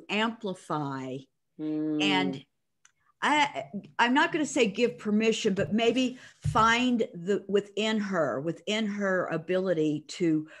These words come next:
Speaker 1: remember it in such a way that it becomes to the forefront of what she'd like to bring forth into the world. So there's a new level of valuing, there's a new level of esteem around it.
Speaker 2: Love
Speaker 1: And,
Speaker 2: that.
Speaker 1: um, yeah,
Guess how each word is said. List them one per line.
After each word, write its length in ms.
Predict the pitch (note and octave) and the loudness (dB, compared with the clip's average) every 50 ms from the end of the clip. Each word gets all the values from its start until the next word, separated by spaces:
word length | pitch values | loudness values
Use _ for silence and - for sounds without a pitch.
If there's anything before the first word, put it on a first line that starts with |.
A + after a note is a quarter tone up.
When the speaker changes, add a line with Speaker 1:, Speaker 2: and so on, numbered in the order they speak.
| - - E3 | -10 -4 0
Speaker 1:
remember 520 | F#3+ F#3 F3+ F#3+ G3+ G#3+ A3 G#3 A3 A3+ | 0 0 2 0 0 0 0 2 2 2
it 140 | A3 - - | 2 0 -2
in 140 | - F3 D#3+ | -4 -6 -6
such 360 | - - A3 G3 F#3+ - - | -6 -4 -4 -4 -2 -2 -4
a 60 | E3+ | -4
way 460 | E3 D#3+ F3 F3+ F3+ F3 D#3+ D3+ D3 C#3+ | -4 -2 -2 0 0 2 2 2 2 2
that 100 | D#3 E3 | 2 0
it 120 | D#3+ D3+ - | 0 -2 -4
becomes 680 | - - - - - A3 A3+ G#3+ G3 F#3 F3 D#3+ C#3+ | -6 -10 -10 -10 -8 -4 -2 -2 0 0 -2 -4 -6
to 120 | - - D#3+ | -4 -6 -4
the 100 | D3 D#3+ | -4 -4
forefront 880 | D3+ - - F3+ F3 F3+ F3+ F3+ - - D#3 A#2+ A2 D#2+ - - - - _ _ - - - - - _ - | -8 -8 -6 -2 0 0 0 -2 -4 -8 -6 -6 -6 -8 -10 -12 -16 -20 _ _ -20 -20 -20 -20 -12 _ -2
of 200 | F3+ E3+ D#3 D#3 | 0 0 0 -2
what 260 | D#3+ F3+ F3 - - | 0 0 0 0 -2
she'd 300 | - - - E3 D#3+ D3 | -6 -6 -4 -4 -4 -2
like 400 | E3 D#3+ D#3 D3+ C#3 - - - | -2 -2 0 -2 -2 -6 -10 -14
to 80 | - | -10
bring 240 | D3+ - D#3 D3+ D3+ | -4 -2 -2 -2 -2
forth 380 | D3 - E3 D3 C#3+ D3 D3+ D#3 | -4 -4 -2 -2 -2 -2 -4 -6
into 220 | D3 D3 - D3+ | -8 -8 -6 -4
the 120 | C#3+ C#3+ D3+ | -4 -2 -2
world. 480 | D3 D#3 D#3+ D#3 D3 B2+ A#2+ A2+ - - - - - - | 0 0 0 2 2 0 -2 -4 -8 -12 -18 -20 -12 -4
So 120 | - G#3 | 0 2
there's 220 | F#3 F#3+ F#3+ F#3 G#3 | 2 4 2 2 2
a 60 | G3 | 2
new 240 | G3 G3+ A3+ A#3 A3+ | 2 2 2 2 0
level 440 | G3+ G3 G3+ G3 F#3+ F#3+ F#3+ F#3 F3+ | 2 2 2 2 2 0 0 0 0
of 120 | E3 D3+ | 0 0
valuing, 680 | D#3+ E3+ E3 D#3+ E3+ F3 F3+ F3 E3+ F3 F3 F3 F3 | -2 -2 0 0 0 0 0 0 0 -2 -2 -2 -2
there's 180 | D#3+ D#3 D#3 D#3+ | -2 -2 -2 -2
a 40 | D3+ | -2
new 160 | D#3+ F3 F3+ | -2 0 0
level 340 | F3 F3 E3+ E3 E3 D3+ D3+ | 2 2 0 0 0 -2 -2
of 80 | C#3+ D3 | -2 -4
esteem 540 | D3+ D3 - - - - F3+ F3+ F#3 F#3 F#3 | -6 -8 -10 -10 -4 -2 0 0 0 0 -2
around 520 | F3 F3 F3 E3 E3 E3 E3 E3 D#3 D#3 | -2 -2 -4 -4 -4 -2 -2 -2 0 0
it. 260 | D#3 D#3 D#3 D#3 - - - - - - - - - | 0 0 0 -4 -8 -16 -18 -16 -14 -14 -14 -10 -4
Speaker 2:
Love 200 | - D#3 D#3+ D#3 | 2 4 4 4
Speaker 1:
And, 80 | D#3 D#3+ | 6 6
Speaker 2:
that. 280 | D#3 D3 D3 D3 C#3+ - | 6 6 6 4 2 -2
Speaker 1:
um, 40 | - - D3 D3+ D3 - _ - - _ - E3+ | -8 -16 -16 -16 -16 -18 _ -20 -20 _ -6 -2
yeah, 180 | F3+ C#3+ G#2 | -2 -2 -2